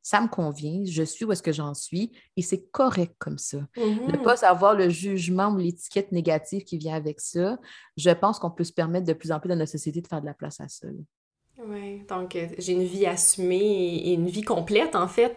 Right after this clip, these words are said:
Speaker 2: Donc, euh, ce n'est pas parce que j'ai pas d'enfant qu'il y a rien qui m'attend quand j'arrive à la maison.
Speaker 1: Exact,
Speaker 2: Mm,
Speaker 1: exactement.
Speaker 2: ouais.
Speaker 1: C'est juste que qu'est-ce qui t'attend à la maison, c'est différent. C'est pas
Speaker 2: Mhm.
Speaker 1: moins,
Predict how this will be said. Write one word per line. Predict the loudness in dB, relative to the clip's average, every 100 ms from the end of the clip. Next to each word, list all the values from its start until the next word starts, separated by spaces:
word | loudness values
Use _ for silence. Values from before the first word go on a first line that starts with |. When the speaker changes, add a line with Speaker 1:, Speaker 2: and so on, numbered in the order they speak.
| -2
Speaker 2:
Donc, | -2 -2 -2
euh, | 0
ce | 0
n'est | 2
pas | 2
parce | 4
que | 4
j'ai | 6
pas | 4
d'enfant | 6 6 4 0
qu'il | 2
y |
a | 2
rien | 0
qui | -2 0
m'attend | 4 4 4 2 2 2
quand | 0
j'arrive | 0 0 0
à |
la | 0 -2
maison. | -2 -4 -4 -4 2
Speaker 1:
Exact, | 4 6 4 0 0 2 2 2 -2 -4
Speaker 2:
Mm, | -4 -4 -6 -8
Speaker 1:
exactement. | -10 -2 0 0 0 0 -2
Speaker 2:
ouais. | -4 -16 -20 -4
Speaker 1:
C'est | 0
juste | 2 2
que | -2
qu'est-ce | 0 -2 -4
qui | -6 0
t'attend | 2 2
à | 0
la | 0
maison, | 0 -4
c'est | -6 -6
différent. | -8 -8 -6 -2 -2 -2 -8 -8
C'est | -4 2
pas | 2
Speaker 2:
Mhm. | 2
Speaker 1:
moins, | 2 2 2 0